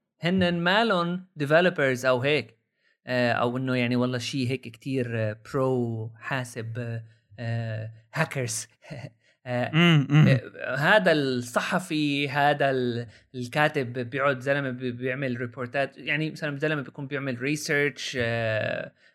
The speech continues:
Speaker 1: آم، Emacs بشكل عام كإيكو سيستم، آه، كتير ضخم طبعًا، وما إنه هيك، آه، بيومين الواحد بيقالش عليه،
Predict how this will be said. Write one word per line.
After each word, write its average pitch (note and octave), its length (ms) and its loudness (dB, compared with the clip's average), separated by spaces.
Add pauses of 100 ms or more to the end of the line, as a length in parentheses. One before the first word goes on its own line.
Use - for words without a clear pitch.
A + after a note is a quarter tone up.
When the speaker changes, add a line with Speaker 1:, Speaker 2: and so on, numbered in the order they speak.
(120)
Speaker 1:
آم، A#2+ 500 -10 (320)
Emacs A#3+ 320 -2
بشكل F#3 380 -6
عام G3+ 280 2
كإيكو E3+ 420 -6
سيستم، B2+ 480 -8 (320)
آه، A#2+ 240 -4 (160)
كتير A#3+ 320 -4 (380)
ضخم E3 360 0
طبعًا، B2+ 380 -6
وما D3 320 -2
إنه D3 200 -4
هيك، C#3 260 -6
آه، A#2 880 -8 (380)
بيومين C3+ 380 -4
الواحد C3 400 -2
بيقالش B2+ 420 0
عليه، B2 400 -4